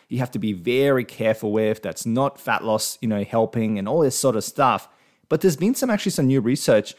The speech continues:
you know, from the University of Wollongong, and it, this was actually presented at the Dietitians Australia conference,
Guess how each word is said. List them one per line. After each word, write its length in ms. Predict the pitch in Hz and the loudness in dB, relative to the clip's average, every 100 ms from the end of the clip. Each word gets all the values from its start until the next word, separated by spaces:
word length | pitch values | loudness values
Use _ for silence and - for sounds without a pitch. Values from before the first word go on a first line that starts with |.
| - - | -20 -4
you 80 | |
know, 80 | 120 | -2
from 140 | 117 117 | 2 2
the 80 | |
University 520 | 110 120 104 107 - 117 | 4 2 2 0 0 0
of 100 | 90 | 2
Wollongong, 520 | 120 175 104 98 104 _ _ _ - | 2 2 2 0 -2 _ _ _ -2
and 100 | 127 | 0
it, 120 | 131 | 2
this 160 | 175 196 | 0 2
was 80 | |
actually 220 | 170 - 143 | -2 -2 -2
presented 460 | 117 104 131 110 | 0 0 0 0
at 220 | 113 117 | 0 0
the 180 | 110 107 | 2 0
Dietitians 520 | 101 104 - - 110 | 2 0 0 -4 -6
Australia 380 | 95 - 104 98 | -6 -6 -2 -4
conference, 680 | - 156 240 - 104 85 | -2 -2 0 0 0 -2